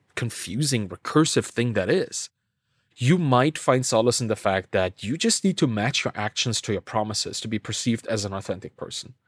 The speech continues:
It's a pretty simple filter to apply to deeds and words in your life, and it will serve you better than all that,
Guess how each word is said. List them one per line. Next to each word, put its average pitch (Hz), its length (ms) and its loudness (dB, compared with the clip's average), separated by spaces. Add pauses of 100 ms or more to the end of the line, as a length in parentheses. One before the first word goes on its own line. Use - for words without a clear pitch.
(460)
It's - 100 -10
a 214 60 0
pretty 170 240 2
simple 104 320 0
filter 95 380 -4
to - 120 -8
apply 95 280 -6
to - 140 -10
deeds 110 420 -8
and 95 120 -6
words 92 320 -10
in 95 60 -12
your 85 100 -12
life, 80 240 -12 (160)
and 143 80 4
it 175 40 6
will 202 100 4
serve 151 280 4
you 139 80 2
better 131 440 2 (180)
than 127 140 2
all 135 220 0
that, 135 200 4